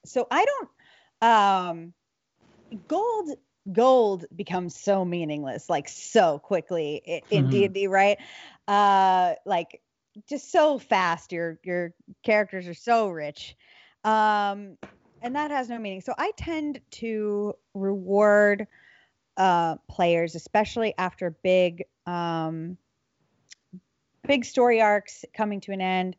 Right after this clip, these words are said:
Speaker 1: uh, big battles, even big losses,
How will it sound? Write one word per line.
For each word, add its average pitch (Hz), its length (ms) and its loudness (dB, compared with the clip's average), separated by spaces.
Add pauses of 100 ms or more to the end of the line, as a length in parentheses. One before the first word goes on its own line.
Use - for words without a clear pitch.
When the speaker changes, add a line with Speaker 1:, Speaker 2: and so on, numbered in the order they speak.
(480)
Speaker 1:
uh, 160 460 -2 (340)
big 247 220 0 (540)
battles, 247 540 2
even 240 260 -4
big 214 160 -2
losses, 175 600 -4